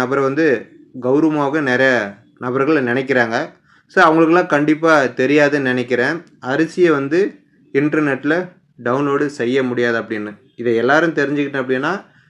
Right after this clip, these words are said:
எல்லா மனிதர்களுக்கும் சமமான மரியாதை கண்டிப்பா கிடைக்கும். புது வருஷம் முதல் நாள் பிறந்த உடனே நம்ம எல்லாருமே நம்மளுடைய வாழ்க்கை மாறிடுச்சு அப்படின்னு சொல்லிட்டு ஆட்டம் பாட்டம் கொண்டாட்டம்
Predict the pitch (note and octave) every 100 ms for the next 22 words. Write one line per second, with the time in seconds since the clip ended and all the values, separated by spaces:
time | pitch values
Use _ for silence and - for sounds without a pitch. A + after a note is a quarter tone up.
0 | _ A#2 B2+ C#3+ C#3+ C3+ C#3 C3 C3 C3+
1 | F#3 F#3 _ _ - A#2+ C#3 C#3 C#3 B2+
2 | B2 B2 A#2+ D3+ - _ - B2 B2 B2
3 | - A2 G#2 G#2 G2 _ _ _ _ _
4 | _ _ _ _ _ _ _ _ F3 G#3
5 | G3+ F#3+ G3+ F#3+ E3 E3+ F3+ F3 D#3+ D#3
6 | D#3 D#3 D3+ D3 D3+ D#3 C#3+ C3+ C3 C#3
7 | C3+ C#3+ F3 F3+ - _ _ _ _ _
8 | _ _ C3 C#3 B2+ A#2+ C3 C#3+ C#3+ B2+
9 | B2 C#3 C3+ C3 A#2+ B2+ B2+ B2+ C3 B2
10 | B2+ C3 B2 B2 B2 B2+ B2 A#2+ B2 A#2
11 | B2